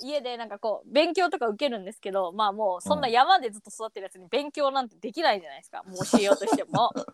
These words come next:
Speaker 2: <laughs>
Speaker 1: だから、なんかすごい、
Speaker 2: うん。
Speaker 1: 無遊病になって山が恋しすぎて、クララの屋敷をなんか夜に徘徊して、なんか置いてあったその山の絵画みたいなのの前でずっとぼーってするようになって。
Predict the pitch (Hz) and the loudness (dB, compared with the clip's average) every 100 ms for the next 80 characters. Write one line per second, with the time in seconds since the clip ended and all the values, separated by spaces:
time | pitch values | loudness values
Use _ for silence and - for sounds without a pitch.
0 | _ - _ _ - 226 214 220 214 180 | _ -20 _ _ -8 0 2 2 0 -2
1 | 175 233 269 226 214 185 - _ - 240 | -4 0 0 0 -4 -6 -10 _ -6 -2
2 | 294 302 302 302 294 294 - 190 196 202 | 0 0 4 4 4 -2 -2 0 0 0
3 | 196 185 202 196 196 - 190 - 196 202 | -4 -6 -6 -6 -10 -12 -12 -6 0 0
4 | - _ _ _ - 247 466 370 277 233 | -2 _ _ _ -10 2 6 8 8 6
5 | 254 226 - - 269 220 202 233 302 240 | 6 4 2 -2 -4 -2 0 4 4 4
6 | 190 240 247 - 254 269 - 262 233 165 | 0 0 0 -2 -6 -6 -6 -4 -4 -6
7 | - _ _ _ _ _ - 226 180 277 | -10 _ _ _ _ _ -14 -6 -2 -2
8 | 277 302 - 254 226 220 208 208 226 262 | 2 0 0 0 0 0 -6 -4 0 0
9 | 269 - 294 240 190 190 196 180 175 175 | 0 -2 -2 -2 -4 -8 -10 -8 -10 -12
10 | 180 175 190 175 180 185 202 202 214 240 | -10 0 0 0 -2 -4 0 2 6 8
11 | 240 233 - 262 - 226 214 160 - 170 | 8 6 0 -6 -6 -6 -6 -6 -14 -12
12 | 165 | -12